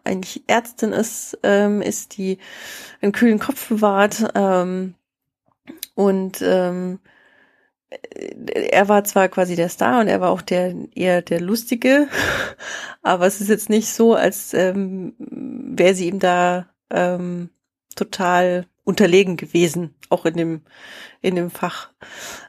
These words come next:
Ähm, und abgesehen davon, ähm, finde ich das unglaublich Geile an der Rolle von Dana Scully, dass nach meiner Theorie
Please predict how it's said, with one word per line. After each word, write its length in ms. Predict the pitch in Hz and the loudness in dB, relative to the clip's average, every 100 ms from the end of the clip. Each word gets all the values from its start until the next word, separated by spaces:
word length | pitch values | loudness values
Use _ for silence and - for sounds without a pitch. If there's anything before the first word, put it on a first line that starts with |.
| - | 2
Ähm, 520 | 180 180 180 175 165 | 4 4 0 -4 -6
und 120 | - 185 | 0 0
abgesehen 460 | - 202 180 185 | 0 0 -2 0
davon, 720 | 170 220 226 208 214 214 190 - | 0 0 0 0 2 0 -2 0
ähm, 580 | 175 185 180 185 180 180 | 0 2 0 -4 -8 -12
finde 200 | - 196 | -4 -2
ich 80 | 190 | -2
das 160 | 185 - | -4 -4
unglaublich 600 | 214 220 185 185 190 - | -2 2 4 2 -2 -6
Geile 320 | - 190 190 | -2 2 2
an 120 | 170 | 2
der 120 | 180 175 | 2 2
Rolle 240 | 170 190 | 0 -2
von 180 | - 180 | -4 -4
Dana 280 | 175 180 185 | -2 -4 -6
Scully, 400 | - - 202 185 | -8 -4 -2 -2
dass 240 | 170 - | -4 -6
nach 280 | - 170 - | -6 -6 -2
meiner 340 | 160 185 220 | 0 2 2
Theorie 600 | 214 220 196 202 220 254 | 2 2 2 2 2 2